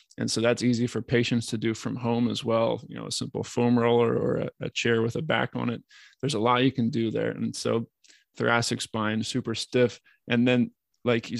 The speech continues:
like you said, the cervical spine is so mobile. So that requires a lot of responsibility for the musculature to stabilize.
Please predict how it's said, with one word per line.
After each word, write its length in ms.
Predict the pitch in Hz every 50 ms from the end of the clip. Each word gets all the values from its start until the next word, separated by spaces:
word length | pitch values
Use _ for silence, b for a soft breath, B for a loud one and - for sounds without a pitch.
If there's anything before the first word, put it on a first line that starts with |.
| 117 - -
like 180 | - 120 117 -
you 80 | 120
said, 380 | 110 - - 131 131 131 120 107
the 160 | - 117 110
cervical 440 | - - - 135 127 135 135 - 110
spine 400 | - - - 113 113 117 120 113
is 100 | 113 113
so 440 | - - - - - 120 123 123 120
mobile. 540 | 110 117 120 113 127 135 120 117 107 127 - b b b b b b
So 180 | - - 120
that 220 | 110 120 127 131 135
requires 500 | 135 127 - - 127 123 117 117 117 -
a 80 | -
lot 300 | 107 110 117 117 117 123
of 100 | 127 117
responsibility 800 | 113 113 - - - 117 117 117 - 127 123 - 113 113 110 113 113
for 200 | - - 117 117
the 100 | 117 117
musculature 800 | 117 123 123 127 - - - 127 120 123 - - - 120 - 127
to 80 | 117 110
stabilize. 720 | - - - - 123 113 - - 101 - - - - -